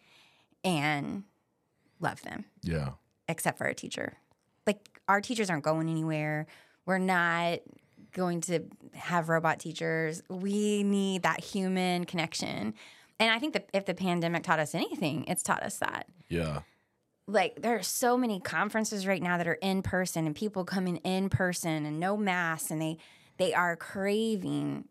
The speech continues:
Speaker 1: connection, and our
Speaker 2: Mm.
Speaker 1: kids are too. And so I think, sure, we evolve, we take the new stuff, and we learn and always grow, but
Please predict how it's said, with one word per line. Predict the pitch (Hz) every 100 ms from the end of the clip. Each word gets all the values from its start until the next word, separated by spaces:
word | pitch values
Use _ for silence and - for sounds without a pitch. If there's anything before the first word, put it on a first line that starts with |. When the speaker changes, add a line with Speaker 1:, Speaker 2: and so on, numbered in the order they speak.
| -
Speaker 1:
connection, | - 165 156 - - - 85
and | -
our | 202
Speaker 2:
Mm. | 170
Speaker 1:
kids | 156 269 311
are | - -
too. | - 226 247 - - 214 - - _ _ _ -
And | 196 190 175 175
so | 190
I | 180 190
think, | - 202 180 - - - - _ _ -
sure, | - - 196 170
we | 185
evolve, | 170 165 165 185 220
we | 190 185 185 214
take | - 185 -
the | 180
new | 175 175
stuff, | - 190 185 226 -
and | 170
we | 165 175 - - - - _ _
learn | - 180 180 196 226
and | 220 165 160
always | 165 175 175
grow, | 175 170 165 180 233
but | 185 165